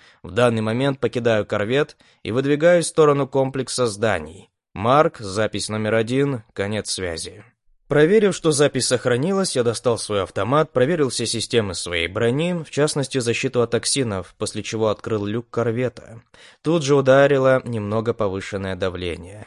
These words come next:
Мне это не понравилось. Но куда деваться?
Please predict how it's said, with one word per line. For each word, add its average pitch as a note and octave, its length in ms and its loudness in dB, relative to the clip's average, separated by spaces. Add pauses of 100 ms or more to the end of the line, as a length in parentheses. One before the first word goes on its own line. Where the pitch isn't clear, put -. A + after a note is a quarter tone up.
(160)
Мне F#2+ 240 -6
это A2 180 -2
не G2+ 100 -6
понравилось. G#2 840 -4
Но F#2 160 -10
куда B2 220 0
деваться? C3 580 -4